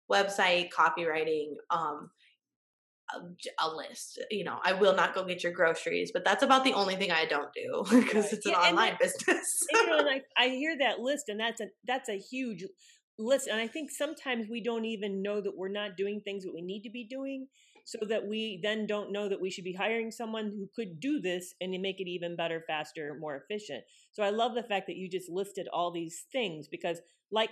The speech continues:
Speaker 2: her, I think that's where I am a lot. I'm, I'm in the same place as this other person is. It's like, I need help, but I don't really know how. I just know that I'm probably not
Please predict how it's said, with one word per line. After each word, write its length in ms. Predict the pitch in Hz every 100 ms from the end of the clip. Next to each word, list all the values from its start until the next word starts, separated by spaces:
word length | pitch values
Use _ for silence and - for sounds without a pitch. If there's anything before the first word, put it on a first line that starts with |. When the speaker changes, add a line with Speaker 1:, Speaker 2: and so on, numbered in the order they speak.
| -
Speaker 2:
her, 320 | 285 226 143 -
I 80 | 208
think 180 | 277 226
that's 220 | 240 240
where 140 | 220 214
I 140 | 208
am 160 | 220 208
a 100 | 151
lot. 220 | 143 -
I'm, 140 | 170 156 -
I'm 180 | 202 233
in 140 | 233
the 80 | 196
same 260 | - 208 196
place 260 | 202 190
as 100 | 165
this 120 | 170 170
other 160 | 170
person 360 | 170 226 247 160
is. 200 | 131 139 _ _
It's 80 | -
like, 120 | 180 - _ _ _ _ -
I 100 | 247
need 220 | 302 262
help, 320 | 202 226 285 - _
but 140 | 208 220
I 60 |
don't 200 | 240 247 - -
really 300 | 233 247 240
know 360 | 233 240 240 - _
how. 320 | - 196 262 -
I 100 | 196
just 180 | 214 208
know 160 | 208 214
that 80 | 202
I'm 180 | 190 185
probably 320 | 202 208 214
not 260 | 196 196